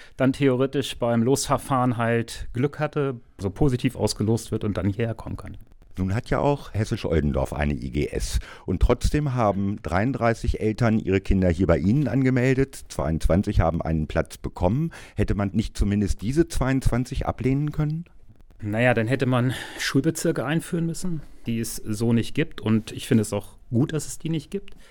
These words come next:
Speaker 1: Weil das ist immer der Gedanke, ja, dann gehen die alle nach Hessisch Oldendorf, aber die Eltern stimmen ja mit den Füßen ab und dann gehen sie zum Beispiel vielleicht auf die Gymnasien hier. Man kann die Schülerströme so nicht hundertprozentig steuern, denn für die Gymnasien gibt es ja keine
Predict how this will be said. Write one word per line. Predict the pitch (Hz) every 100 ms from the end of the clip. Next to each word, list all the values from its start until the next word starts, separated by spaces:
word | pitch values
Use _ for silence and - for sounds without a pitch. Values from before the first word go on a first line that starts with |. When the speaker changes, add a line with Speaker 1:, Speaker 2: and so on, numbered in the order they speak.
| - - - -
Speaker 1:
Weil | 113 110 110 110 101
das | 113 120 -
ist | 120 -
immer | 123 120
der | 120
Gedanke, | 113 101 117 135 139
ja, | 107 120
dann | 120 110
gehen | 120
die | 107
alle | 113 110
nach | 107
Hessisch | 120 117 -
Oldendorf, | 117 135 104 107 113 - - - -
aber | - 110
die | 110
Eltern | 113 117 113 104
stimmen | - - 113 113
ja | 107
mit | 107
den | 110
Füßen | - 151 - 113
ab | 98 - - -
und | 110 104 110
dann | 104 104
gehen | 107 113
sie | 110 113
zum | - 90
Beispiel | 92 95 113
vielleicht | - 117 95
auf | 87 -
die | 110
Gymnasien | 131 117 85 87 87
hier. | 92 - - - -
Man | 120 113
kann | - 131 135 -
die | 113
Schülerströme | - 131 123 - 117 120 113
so | 104 120
nicht | 117 113 -
hundertprozentig | 117 104 - 104 107 98
steuern, | - 107 110 120 110
denn | 104 104 - -
für | -
die | 101
Gymnasien | 104 98 113 113
gibt | 107 -
es |
ja | 98
keine | - 113 101 87